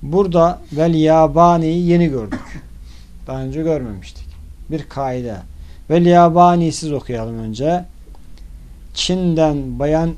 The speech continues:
öğrenciler var mı sınıfında?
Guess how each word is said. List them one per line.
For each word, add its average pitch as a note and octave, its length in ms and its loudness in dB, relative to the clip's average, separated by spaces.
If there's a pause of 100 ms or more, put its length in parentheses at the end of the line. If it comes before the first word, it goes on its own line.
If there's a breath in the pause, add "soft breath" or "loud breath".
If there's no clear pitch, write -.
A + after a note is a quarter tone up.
öğrenciler C#3 840 -4
var E3+ 300 6
mı A#2 180 -4 (180)
sınıfında? G#2 540 -14